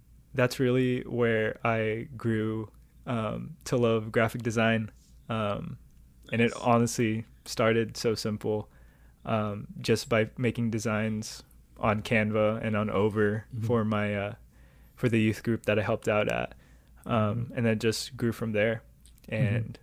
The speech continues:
Speaker 1: my faith grew from there. And, um, I'd like to say, like, my design goes hand in hand with my faith, um,
Speaker 2: Yeah.
Speaker 1: and how my faith basically inspires my design and helps me,
Speaker 2: Mm-hmm.
Speaker 1: um, just push forward with it.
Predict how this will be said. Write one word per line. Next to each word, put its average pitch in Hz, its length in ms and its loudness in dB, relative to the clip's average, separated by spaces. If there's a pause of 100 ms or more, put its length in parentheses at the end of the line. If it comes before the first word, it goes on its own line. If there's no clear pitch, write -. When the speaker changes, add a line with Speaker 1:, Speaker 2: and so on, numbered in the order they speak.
Speaker 1:
my 110 120 -2
faith 110 300 0
grew 113 120 -2
from 117 180 -6
there. 113 420 0
And, 104 480 -6 (360)
um, 113 360 -6 (140)
I'd 123 140 8
like 139 140 8
to 131 80 0
say, 120 340 4 (420)
like, 120 160 0
my 117 160 6
design 110 500 0
goes 107 200 -2
hand 110 160 -2
in 104 80 -4
hand 107 200 -4
with 104 140 -6
my 101 140 -2
faith, 104 360 0 (560)
um, 113 520 -2 (600)
Speaker 2:
Yeah. 117 80 2
Speaker 1:
and 104 260 0
how 110 360 2
my 107 220 0
faith - 640 0 (1120)
basically 113 340 0
inspires 104 560 -2
my 110 140 -6
design 107 340 -4
and 107 80 -6
helps - 280 -8
me, 104 260 -6 (520)
Speaker 2:
Mm-hmm. 113 500 -6
Speaker 1:
um, 107 340 -6 (1080)
just - 220 -4
push 120 160 -2
forward 110 260 0
with 107 160 -2
it. - 120 -8